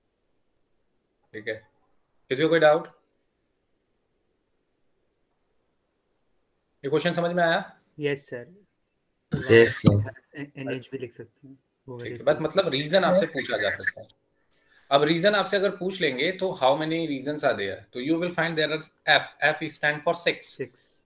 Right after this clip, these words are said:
Speaker 1: There are six reasons through which you can say that roadways has more importance, right, than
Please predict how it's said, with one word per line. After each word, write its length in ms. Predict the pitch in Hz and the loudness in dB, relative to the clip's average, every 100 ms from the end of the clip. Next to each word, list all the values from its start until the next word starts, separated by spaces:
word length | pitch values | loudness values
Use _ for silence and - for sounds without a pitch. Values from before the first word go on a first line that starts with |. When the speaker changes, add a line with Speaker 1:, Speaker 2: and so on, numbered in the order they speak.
| 143 | 2
Speaker 1:
There 160 | 175 | 2
are 200 | 180 - | 2 2
six 220 | 240 233 226 | 2 2 -4
reasons 340 | 110 104 95 | -4 -6 -10
through 460 | - - - 170 185 | -14 -16 -6 0 0
which 140 | 190 - _ _ - | -2 -8 _ _ -2
you 80 | 165 | -2
can 240 | 185 175 175 | 2 0 0
say 340 | - 147 131 175 - - 123 131 | 0 0 0 -8 -20 -20 0 6
that 320 | 147 123 - - _ _ _ - - - - - _ _ _ _ _ 127 | 8 8 4 0 _ _ _ -20 -20 -20 -20 -20 _ _ _ _ _ 0
roadways 560 | 147 185 190 180 127 156 - _ _ _ - | 4 4 4 2 2 -2 -10 _ _ _ -2
has 180 | 131 123 | -2 0
more 280 | 143 185 185 | 4 6 6
importance, 600 | 139 135 113 117 123 160 - _ _ _ _ _ 120 | 4 4 4 2 -2 -6 -14 _ _ _ _ _ 2
right, 420 | 127 - 117 113 | 2 0 -2 4
than 180 | 131 | 4